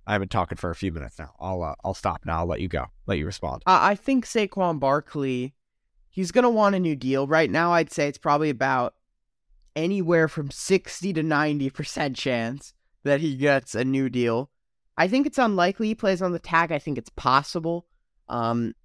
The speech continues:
Speaker 2: I, I even have written down here, is it possible he gets traded? I really, really doubt it. Uh, unless their contract negotiations don't go well, then it is possible,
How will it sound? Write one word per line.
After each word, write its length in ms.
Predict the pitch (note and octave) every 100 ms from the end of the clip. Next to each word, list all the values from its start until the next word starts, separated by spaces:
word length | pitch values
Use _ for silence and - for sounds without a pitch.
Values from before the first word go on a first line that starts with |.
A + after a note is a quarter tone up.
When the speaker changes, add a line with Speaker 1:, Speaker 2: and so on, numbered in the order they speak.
| _
Speaker 2:
I, 220 | E3 E3+
I 100 | E3+
even 200 | F3 E3
have 260 | D#3+ D3+ C#3
written 240 | C#3 B2
down 240 | C#3 C3 C3+
here, 180 | C#3
is 100 | B2+
it 60 | B2
possible 340 | - D3 -
he 60 | C#3
gets 180 | B2 -
traded? 420 | - C3 C3 C#3
I 120 | A#2
really, 420 | A2+ A2+ A#2+ A#2
really 240 | A2 A#2 A2+
doubt 340 | A2+ A2 A2+
it. 180 | B2 - _ _ _
Uh, 220 | A2+ G2+
unless 480 | A#2+ B2+ C3+ C3 -
their 180 | C3+ A2+
contract 500 | - A#2+ A#2+ B2+ -
negotiations 840 | B2 B2+ C3 - C#3+ C#3 D3+ C#3
don't 280 | B2 B2 -
go 180 | A#2
well, 320 | B2+ D3 D#3+ C#3
then 260 | B2 C3+
it 120 | C#3
is 160 | B2 B2
possible, 760 | - - A#2 B2 - D#3+ E3+